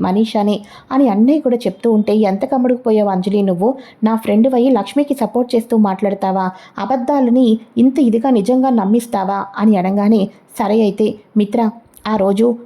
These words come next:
మనీషా నాకు ఏం మాట్లాడిందో అన్ని రికార్డ్స్ ఉన్నాయి విను" అని చెప్పేసి రూమ్స్ బుక్ చేసినప్పటి నుంచి మిత్ర నా వైపుకు తిప్పుకోవటం కోసం ప్లాన్ చేస్తున్నానే,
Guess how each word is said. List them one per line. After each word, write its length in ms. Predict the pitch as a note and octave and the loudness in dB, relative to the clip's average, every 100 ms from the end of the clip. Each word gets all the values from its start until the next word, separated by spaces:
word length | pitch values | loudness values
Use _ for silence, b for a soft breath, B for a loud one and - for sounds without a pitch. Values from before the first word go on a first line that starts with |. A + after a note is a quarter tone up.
| - | -4
మనీషా 380 | G3+ A3+ B3+ C4 | 0 0 0 0
నాకు 300 | A3+ G3+ G#3+ | 0 0 0
ఏం 280 | G#3 A#3 A3+ | 2 2 2
మాట్లాడిందో 600 | G#3 G3+ G#3 G3 G3 F#3+ B B | 0 -2 -2 0 0 -2 B B
అన్ని 240 | G#3+ C#4+ | 0 2
రికార్డ్స్ 400 | B3+ G3 A#3 A3+ | 2 0 -4 -2
ఉన్నాయి 200 | G#3+ G#3+ | 0 0
విను" 280 | G3+ G3 G#3+ G#3+ | 0 0 0 0
అని 120 | A3 | 0
చెప్పేసి 540 | A3 F#3+ F#3+ F#3 A3 G#3 B B | 0 -2 -4 0 0 0 B B
రూమ్స్ 380 | A3 C#4+ E4+ A3 | 0 0 -2 -4
బుక్ 320 | F#3+ F#3+ - | -4 -4 -4
చేసినప్పటి 540 | A3 G#3+ G3+ G3 F#3+ | -2 0 -2 -4 -4
నుంచి 320 | G3+ G#3+ A#3 - B - | -2 0 -2 -4 B -4
మిత్ర 240 | A3 C#4+ | -2 0
నా 200 | D#4 C4 | 0 0
వైపుకు 340 | G3+ G3 G#3+ A3+ | 0 -2 -2 -4
తిప్పుకోవటం 540 | A3 G3 A3+ A#3 A3+ | -6 -4 -4 -2 0
కోసం 320 | A3+ G#3+ A3 | 0 0 0
ప్లాన్ 380 | A3 G#3 F3+ A3 | 0 0 -2 0
చేస్తున్నానే, 580 | A3 A3 G#3+ G3+ F#3+ G3+ | -2 -2 -2 0 0 -2